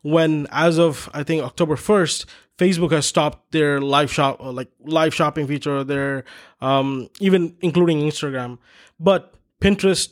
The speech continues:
Twitter, they've all expressed interest in kind of going into that market.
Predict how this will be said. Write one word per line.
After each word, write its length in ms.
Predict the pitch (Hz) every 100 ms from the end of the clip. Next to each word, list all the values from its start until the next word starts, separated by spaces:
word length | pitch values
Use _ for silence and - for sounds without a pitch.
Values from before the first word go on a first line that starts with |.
| _
Twitter, 460 | - 180 180 165 160
they've 200 | 160 165
all 220 | 175 185
expressed 380 | 156 - 160 143
interest 380 | 151 143 151 -
in 100 | 147
kind 160 | 160
of 220 | 147 131 139
going 240 | 160 156
into 180 | 147 -
that 160 | 147
market. 400 | 139 147 143 143